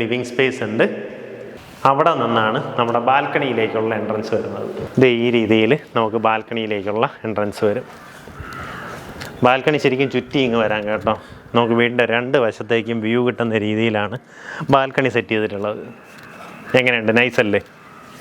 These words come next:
ദേ ഇവിടുത്തെ സീലിംഗ് നോക്കിയേ. സീലിംഗിൽ വന്നിട്ട് ഒരു വുഡൻ തീമിലാണ് പെയിന്റ് ചെയ്തിട്ടുള്ളത്. അതിനകത്ത് ലൈറ്റും കൂടെയൊക്കെ വെച്ചപ്പോൾ നല്ല ലുക്കായിട്ടുണ്ട്. നമുക്ക് ചുറ്റുവട്ടം നോക്കുവാണെങ്കിൽ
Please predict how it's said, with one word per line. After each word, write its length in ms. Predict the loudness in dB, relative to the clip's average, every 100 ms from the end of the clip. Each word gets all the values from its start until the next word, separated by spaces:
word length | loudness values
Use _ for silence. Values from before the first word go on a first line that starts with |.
| -18 -18 -16 -16 -16 -16 -16 -14 -14 -14 -14 -14 -14 -6 2
ദേ 80 | 2
ഇവിടുത്തെ 240 | 4 0 0 -2
സീലിംഗ് 320 | -2 -2 -2
നോക്കിയേ. 240 | -4 -4 -6 -8 -20 -20 -2
സീലിംഗിൽ 400 | 2 4 4 2 0
വന്നിട്ട് 220 | 0 0
ഒരു 80 | 0 0
വുഡൻ 220 | -2 -2 0
തീമിലാണ് 400 | 0 0 -2 0
പെയിന്റ് 240 | -2 0 -2
ചെയ്തിട്ടുള്ളത്. 460 | -2 -4 -4 -2 -2 -6 -20 -20 -20 -20 -20 -16 -14 -14 -16 -16 -16 -16 -16 -16 -16 -10 -2
അതിനകത്ത് 340 | 0 0 0 2
ലൈറ്റും 260 | 0 0 -2
കൂടെയൊക്കെ 260 | 0 2 0
വെച്ചപ്പോൾ 260 | -2 -4 -4 -4
നല്ല 260 | -2 0 0
ലുക്കായിട്ടുണ്ട്. 580 | -2 -2 -2 -4 -10 -12 -14 -20 -20 -20 -20 -20 -18 -18 -16 -16 -16 -16 -16 -16 -16 -16 -16 -16 -16 -16 -18 -18 -18 -14 -12 0
നമുക്ക് 180 | 2 4 4
ചുറ്റുവട്ടം 420 | 4 4 4 2
നോക്കുവാണെങ്കിൽ 420 | 0 2 0 0